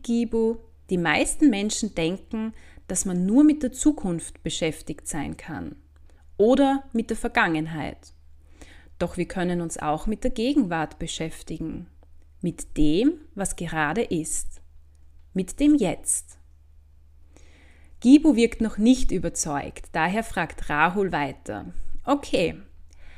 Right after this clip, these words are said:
was bedeutet das englische Wort present?“ Gibul antwortet: „Present ist also, heißt Gegenwart. Und Geschenk.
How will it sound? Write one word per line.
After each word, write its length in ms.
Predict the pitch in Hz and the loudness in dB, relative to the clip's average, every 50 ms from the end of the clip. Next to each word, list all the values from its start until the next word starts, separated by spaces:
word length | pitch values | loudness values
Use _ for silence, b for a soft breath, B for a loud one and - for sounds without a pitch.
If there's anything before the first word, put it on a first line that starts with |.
| b b - | b b -6
was 320 | 180 180 254 277 - - | -2 0 0 -2 0 -4
bedeutet 840 | 320 294 - 190 170 170 180 196 - - 254 247 240 247 247 - - - | -6 -4 -2 0 0 2 0 0 0 -2 0 0 0 0 -2 -4 -10 -8
das 160 | 190 - - | -8 -6 -6
englische 680 | - - 185 214 262 277 277 277 - - 208 165 170 | -4 -4 0 2 4 4 4 4 2 -2 -4 -4 -4
Wort 400 | 170 160 165 175 208 - - - - | -2 0 0 0 0 -2 -6 -10 -4
present?“ 880 | - - 190 180 175 175 170 - - 165 165 - - - - - - - - - - - - - - - - - - - - - - - - - | -2 0 2 2 2 2 0 0 -2 -2 -4 -6 -10 -14 -16 -16 -16 -18 -18 -20 -18 -20 -20 -20 -20 -20 -20 -20 -20 -20 -20 -20 -20 -20 -18 -8
Gibul 400 | - 185 190 190 - 214 202 - | -2 -2 -2 0 0 0 0 0
antwortet: 960 | - 170 165 165 160 - - 156 151 - - - - 139 - - - - - b b b b b b b b b b - | 0 -2 -2 -2 -4 -6 -8 -6 -6 -6 -8 -10 -10 -10 -10 -10 -14 -20 -20 b b b b b b b b b b -4
„Present 540 | - - 175 170 180 196 - 311 294 285 - | 0 2 4 4 4 4 6 6 6 6 6
ist 440 | - 233 247 240 - - - - | 4 2 2 2 2 0 -2 -2
also, 680 | 202 202 196 202 202 196 214 202 190 190 190 - 196 196 - - - - - - - | 0 0 0 0 0 -2 -4 -2 -2 -2 -2 -4 -4 -8 -12 -16 -18 -20 -20 -6 -2
heißt 380 | 190 170 160 - - - - | -2 0 2 2 2 2 2
Gegenwart. 800 | - 233 233 233 185 170 165 143 147 143 - - - - - - - - - - - - - - - - - - - | 0 0 0 0 0 -2 -2 -2 -4 -4 -6 -10 -14 -18 -20 -20 -20 -20 -20 -20 -20 -20 -20 -20 -20 -20 -20 -10 2
Und 220 | - 254 311 311 - | 4 6 6 6 4
Geschenk. 600 | 330 311 - - 190 160 147 147 143 - - | -2 -4 -2 0 0 0 0 -4 -8 -10 -16